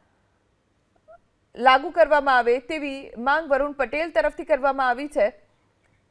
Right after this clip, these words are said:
ભાજપના પાટીદાર નેતા વરુણભાઈ પટેલ આપણી સાથે જોડાઈ ગયા છે.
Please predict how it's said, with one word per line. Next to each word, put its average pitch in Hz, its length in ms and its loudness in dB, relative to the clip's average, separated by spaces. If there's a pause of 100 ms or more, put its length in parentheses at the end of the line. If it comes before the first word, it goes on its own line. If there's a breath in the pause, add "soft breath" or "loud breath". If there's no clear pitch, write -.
(760)
ભાજપના 269 640 2
પાટીદાર 330 560 2
નેતા 330 360 0
વરુણભાઈ 339 440 0
પટેલ 339 340 0
આપણી 320 260 0
સાથે 339 280 -2
જોડાઈ 254 300 2
ગયા 269 200 2
છે. 254 220 -4